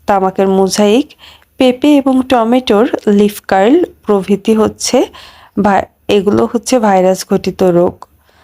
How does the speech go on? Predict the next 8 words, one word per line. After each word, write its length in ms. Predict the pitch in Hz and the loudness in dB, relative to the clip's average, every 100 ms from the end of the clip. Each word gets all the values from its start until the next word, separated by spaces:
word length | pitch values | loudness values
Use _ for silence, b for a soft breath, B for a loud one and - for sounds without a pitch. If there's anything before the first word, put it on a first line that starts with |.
| b b | b b
ধানের 380 | 214 220 220 220 | 0 2 2 0
বাদামে 500 | 208 208 220 226 233 | 0 0 0 0 0
দাঁত 340 | 214 190 190 | 0 -2 0
রোগ 260 | 196 196 - | -2 -2 -2
হয় 260 | - 220 403 - | -2 0 -2 -4
ছত্রাক 540 | - 196 - 185 180 | -4 -4 -4 -4 -4
দ্বারা। 440 | - 98 - - - _ _ _ _ _ _ _ _ _ _ _ - | -4 -4 -2 -4 -8 _ _ _ _ _ _ _ _ _ _ _ -2
কোনটি 420 | 277 277 277 | 0 2 2